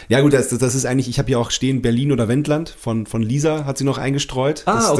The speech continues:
Speaker 2: okay.
Speaker 1: wäre, wäre dann noch genauer.
Speaker 2: Ah ja, okay.
Speaker 1: Aber es ist ja dann eigentlich
Speaker 2: Ja, im
Speaker 1: jetzt
Speaker 2: Moment,
Speaker 1: gerade
Speaker 2: im
Speaker 1: Wendland.
Speaker 2: Moment wär's
Speaker 1: Ja.
Speaker 2: dann Wendland, ja.
Speaker 1: Ja. Elvis oder Frank Sinatra?
Speaker 2: Äh, boah, Alter.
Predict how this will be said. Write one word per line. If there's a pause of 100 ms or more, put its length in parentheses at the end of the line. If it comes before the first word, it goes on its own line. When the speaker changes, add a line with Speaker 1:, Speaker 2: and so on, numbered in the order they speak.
Speaker 2:
okay.
Speaker 1:
wäre,
wäre
dann
noch
genauer.
Speaker 2:
Ah
ja,
okay. (640)
Speaker 1:
Aber
es
ist
ja
dann
eigentlich (320)
Speaker 2:
Ja,
im
Speaker 1:
jetzt
Speaker 2:
Moment,
Speaker 1:
gerade
Speaker 2:
im
Speaker 1:
Wendland.
Speaker 2:
Moment
wär's
Speaker 1:
Ja.
Speaker 2:
dann
Wendland,
ja. (140)
Speaker 1:
Ja. (1160)
Elvis
oder
Frank
Sinatra? (1160)
Speaker 2:
Äh, (160)
boah,
Alter.